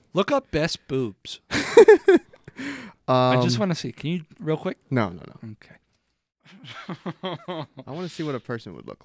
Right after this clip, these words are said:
Speaker 2: like.
Speaker 1: Ugh. Oh God, so many blurred pictures.
Speaker 2: Yeah.
Speaker 1: Oh,
Speaker 2: Oh,
Speaker 1: wow.
Speaker 2: wow. That's
Speaker 1: That was a
Speaker 2: three
Speaker 1: human
Speaker 2: years?
Speaker 1: being. You're gonna show that?
Speaker 2: No, no, this is just
Speaker 1: Okay.
Speaker 2: for us.
Speaker 1: Okay.
Speaker 2: Uh,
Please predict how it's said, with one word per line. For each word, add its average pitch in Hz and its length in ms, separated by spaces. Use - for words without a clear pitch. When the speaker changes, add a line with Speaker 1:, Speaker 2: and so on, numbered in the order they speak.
Speaker 2:
like. - 220
Speaker 1:
Ugh. 247 340
Oh 156 160
God, 127 420
so - 200
many 156 240
blurred 131 480
pictures. 135 560
Speaker 2:
Yeah. 120 400
Speaker 1:
Oh, 147 80
Speaker 2:
Oh, - 100
Speaker 1:
wow. 107 300
Speaker 2:
wow. 90 380
That's 160 160
Speaker 1:
That 156 60
was 160 100
a 151 60
Speaker 2:
three 160 240
Speaker 1:
human 131 140
Speaker 2:
years? 185 240
Speaker 1:
being. 127 120
You're 190 180
gonna 349 120
show 202 260
that? 277 260
Speaker 2:
No, 135 300
no, 107 160
this 117 100
is 123 60
just 135 120
Speaker 1:
Okay. 113 80
Speaker 2:
for 113 100
us. 107 340
Speaker 1:
Okay. 139 260
Speaker 2:
Uh, 120 340